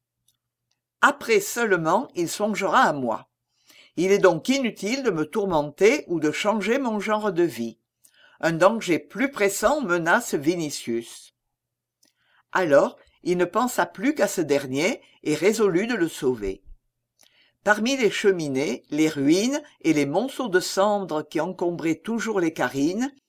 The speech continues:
les quatre robustes esclaves qui portaient sa litière se hâtaient. Impatient, il leur ordonna de prendre le pas de course. Par bonheur, Vinicius, qui habitait chez lui,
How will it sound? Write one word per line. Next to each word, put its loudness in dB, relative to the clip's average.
les 2
quatre 0
robustes 0
esclaves 0
qui -10
portaient -4
sa -2
litière -4
se -8
hâtaient. 0
Impatient, 0
il 4
leur 2
ordonna 2
de 0
prendre -2
le 0
pas -2
de -2
course. -10
Par -6
bonheur, 0
Vinicius, -4
qui 2
habitait 2
chez -4
lui, -2